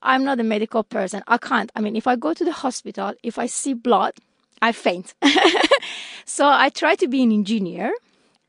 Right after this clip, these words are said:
Then, by being an engineer and then being a scientist, I can work on the project that can have a medical application. So my project has no blood, <laughs> but I'm trying to use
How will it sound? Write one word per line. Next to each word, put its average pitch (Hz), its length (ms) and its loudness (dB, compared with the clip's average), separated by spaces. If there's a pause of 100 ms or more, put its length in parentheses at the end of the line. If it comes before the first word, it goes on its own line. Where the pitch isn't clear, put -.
(140)
Then, 269 400 2
by 254 140 4
being 320 260 4
an 302 80 2
engineer 240 720 0
and 214 200 -2
then 240 180 2
being 262 220 0
a - 20 -4
scientist, 226 760 -4 (360)
I 226 120 4
can 262 400 -4
work 214 380 -4 (140)
on 208 260 -4
the 208 220 -4
project 254 600 -2 (280)
that 254 180 -2 (180)
can 233 160 -2
have 233 320 -2
a 226 80 -4
medical 240 400 2
application. - 720 -10 (320)
So 262 380 6 (680)
my 311 180 6
project 302 360 4
has 247 120 4
no 240 180 4
blood, 233 400 2 (360)
<laughs> 320 340 2
but 233 400 2
I'm 247 160 -2
trying 285 380 -2
to 254 140 -6
use 220 400 -2